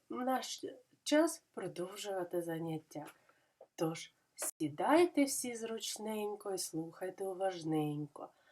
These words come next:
Казка про незвичну дитину, про маленьку краплину.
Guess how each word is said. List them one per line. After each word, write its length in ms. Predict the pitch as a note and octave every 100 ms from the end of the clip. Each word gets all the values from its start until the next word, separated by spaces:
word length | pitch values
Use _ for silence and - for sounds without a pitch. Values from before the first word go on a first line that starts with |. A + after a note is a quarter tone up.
| _ _ _ -
Казка 520 | D3+ D#3 F#3+ - F3+
про 240 | F3+ F#3
незвичну 680 | F#3 F#3+ F#3+ G#3 G#3 G#3 G3
дитину, 920 | F3 G#3 - - G#3 G3+ F3 D3 C#3 -
про 160 | E3
маленьку 920 | D3+ D3 D3 D3 G3 A#3+ A3+ G#3 - - _
краплину. 960 | - - - - - D3+ E3 D#3+ D3